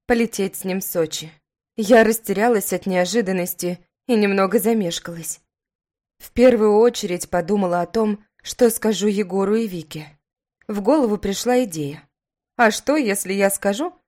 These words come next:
что полетела по работе в Анапу, например? Если скажу про Сочи,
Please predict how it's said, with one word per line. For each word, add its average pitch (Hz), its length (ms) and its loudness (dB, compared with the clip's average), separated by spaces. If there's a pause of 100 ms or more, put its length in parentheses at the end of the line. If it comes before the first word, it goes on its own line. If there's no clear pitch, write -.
что - 260 -2
полетела 277 500 -2
по 214 140 -4
работе 214 680 -2 (180)
в 190 120 -4
Анапу, 220 400 -2
например? 165 580 -10 (380)
Если 214 400 0
скажу 196 420 0
про 180 180 -2
Сочи, 180 640 -4